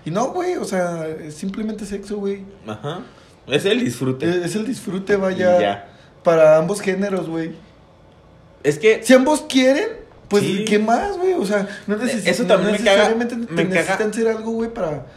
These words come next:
Speaker 1: para hacer el frutifantástico, güey.
Speaker 2: Lo que me caga de muchas personas, güey, incluidos mujeres y hombres, es que dicen así como de, "Es que vamos muy rápido, güey.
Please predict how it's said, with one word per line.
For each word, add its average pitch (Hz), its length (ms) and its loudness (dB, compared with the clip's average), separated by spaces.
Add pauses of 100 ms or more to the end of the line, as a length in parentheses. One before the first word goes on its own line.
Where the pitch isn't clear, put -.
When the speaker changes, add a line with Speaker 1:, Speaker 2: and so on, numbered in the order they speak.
(340)
Speaker 1:
para 165 140 0
hacer 165 220 -2
el 226 100 -2
frutifantástico, 180 960 -6
güey. 160 120 -6
Speaker 2:
Lo 143 80 -2
que 151 80 -4
me 147 140 -4
caga 151 220 -2
de 190 100 -2
muchas 156 720 -6
personas, 139 540 -4
güey, 170 280 -10 (160)
incluidos 113 480 -4
mujeres 110 420 -8
y 135 60 -8
hombres, 127 320 -10
es 110 140 -12
que 120 120 -6
dicen 113 220 -6
así 104 140 -10
como 113 180 -10
de, 98 140 -10 (420)
"Es 143 160 -10
que - 100 -14
vamos 175 300 -12
muy 185 240 -6
rápido, 143 600 -4
güey. 131 440 -2